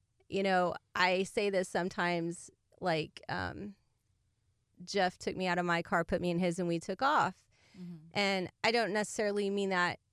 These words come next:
Speaker 1: in a negative way. It was just what he knew to do,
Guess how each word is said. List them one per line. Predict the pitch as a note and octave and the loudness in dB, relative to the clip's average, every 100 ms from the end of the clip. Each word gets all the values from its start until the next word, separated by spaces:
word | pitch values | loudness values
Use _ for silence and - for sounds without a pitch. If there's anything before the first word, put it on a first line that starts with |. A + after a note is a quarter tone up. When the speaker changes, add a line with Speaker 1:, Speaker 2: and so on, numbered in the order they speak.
| - | -4
Speaker 1:
in | G#3 | 0
a | |
negative | A3 D4 C#4 F#3+ | 2 2 0 0
way. | F#3 F3 | 2 2
It | F3+ | 2
was | G3 - | -2 -2
just | G3 F3+ - - - _ _ _ - | -2 -2 -4 -16 -20 _ _ _ -12
what | G#3+ G#3 G3 F#3+ | -8 -2 2 2
he | - G#3+ | 0 -2
knew | G#3 | 2
to | G3+ | 0
do, | F3+ G3+ G#3+ A3 | 0 2 4 4